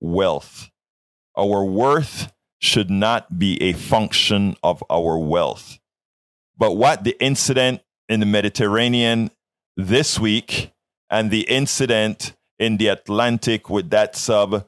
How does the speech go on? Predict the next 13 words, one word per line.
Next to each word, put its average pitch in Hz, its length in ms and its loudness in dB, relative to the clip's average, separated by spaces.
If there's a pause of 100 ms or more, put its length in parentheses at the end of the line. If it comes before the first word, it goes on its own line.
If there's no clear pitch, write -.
(140)
this 123 560 0
week 98 320 -2 (160)
shows 92 720 -2 (480)
is 117 220 -2
that 107 300 0
currently 95 920 0 (920)
our 98 600 0
worth, 113 920 0 (120)
our 104 280 4
wealth 127 680 0 (1000)
determines 117 920 0
how 110 440 0
others 101 720 0